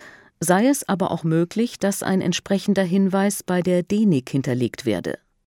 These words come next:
Zwar sehe das die denig-Datenbank derzeitig noch nicht vor, jedoch sei es denkbar, dass sie einen solchen zusätzlichen Eintrag einführen würde. Der Hinweis würde dann direkt bei der Domain-Registrierung hinterlegt, jedoch erst offenbart, wenn es zum Streitfall kommen würde.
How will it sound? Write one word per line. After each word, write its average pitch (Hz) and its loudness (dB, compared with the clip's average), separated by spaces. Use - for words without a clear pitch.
Zwar 208 0
sehe 214 2
das 233 -2
die 185 0
denig-Datenbank 185 0
derzeitig 170 -2
noch 143 -4
nicht 143 -4
vor, 160 2
jedoch 233 0
sei 226 -2
es 190 -2
denkbar, 202 0
dass 214 -2
sie - -6
einen 180 2
solchen 175 0
zusätzlichen 185 -2
Eintrag 170 -2
einführen 131 -2
würde. 98 -2
Der 160 4
Hinweis 226 4
würde 202 4
dann 175 2
direkt 160 -2
bei 175 2
der 160 0
Domain-Registrierung 170 2
hinterlegt, 190 0
jedoch 160 0
erst 139 0
offenbart, 139 0
wenn 220 4
es 233 -2
zum 247 2
Streitfall 127 -2
kommen 113 0
würde. 92 -2